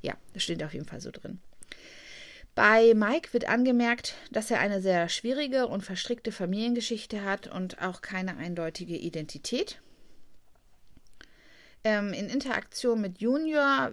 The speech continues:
die wäre bei uns beiden sehr unruhig, ähm, bei mir allerdings etwas unruhiger als bei Mike. Auch das, da hätte ich mir mehr gewünscht, dass da drin steht,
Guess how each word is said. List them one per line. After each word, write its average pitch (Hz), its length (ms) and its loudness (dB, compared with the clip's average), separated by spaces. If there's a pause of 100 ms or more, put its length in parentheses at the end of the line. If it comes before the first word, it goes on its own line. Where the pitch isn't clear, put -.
(140)
die 214 340 -4
wäre 233 240 4
bei 202 180 0
uns 180 160 -4
beiden 196 380 2
sehr 165 200 0
unruhig, 269 760 -2 (140)
ähm, 196 640 -4
bei 185 220 0
mir 208 260 4
allerdings 175 420 -4
etwas - 340 -8
unruhiger 262 580 -2
als 240 240 -4
bei 233 140 -2
Mike. 226 440 -4 (840)
Auch 190 200 -2
das, - 500 0
da 208 80 0
hätte 254 180 0
ich 240 100 -4
mir 220 140 0
mehr 214 220 2
gewünscht, 220 600 -2
dass 202 160 -2
da 202 120 0
drin 214 240 -2
steht, 208 260 -2